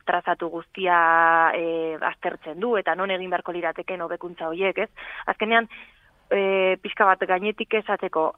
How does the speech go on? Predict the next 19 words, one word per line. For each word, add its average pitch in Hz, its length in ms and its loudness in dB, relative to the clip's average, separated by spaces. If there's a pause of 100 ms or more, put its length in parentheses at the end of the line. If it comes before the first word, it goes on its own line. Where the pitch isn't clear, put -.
e, 185 600 -2
planteatzen 196 520 0
dena 240 200 -2
da, 156 240 0
gaur 190 260 0
egungo 226 300 -2
trazatua, 220 600 2 (960)
ba, 180 360 2 (300)
bikoiztea, 202 720 -4 (420)
bai, 269 300 0
gaur 180 260 0
egun 208 220 0
bakarrik 175 380 0
daukagu, 170 540 2
e, 160 340 -2
Gasteiztik, 190 720 -6
e, 196 720 -2
Nafarro 202 380 0
aldera, 214 360 2